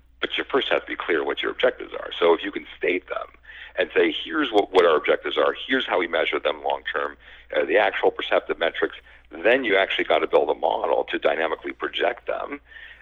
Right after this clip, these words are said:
uh, in a way that's built to be able to handle s-, risks to show how it would change. So first you build the baseline, and that baseline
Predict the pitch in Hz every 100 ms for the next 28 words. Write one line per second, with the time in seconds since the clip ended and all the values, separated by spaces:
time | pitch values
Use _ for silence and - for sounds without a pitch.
0 | - 87 80 92 92 92 87 87 82 82
1 | - 92 87 - 85 80 76 73 - 90
2 | 80 73 76 - - - 76 - - 82
3 | 76 76 - - - - 80 78 73 -
4 | 76 - - - - 73 - - - -
5 | 95 123 107 - - - 92 104 107 110
6 | 90 98 95 - 92 - 98 95 82 82
7 | - - - 69 - - 80 80 76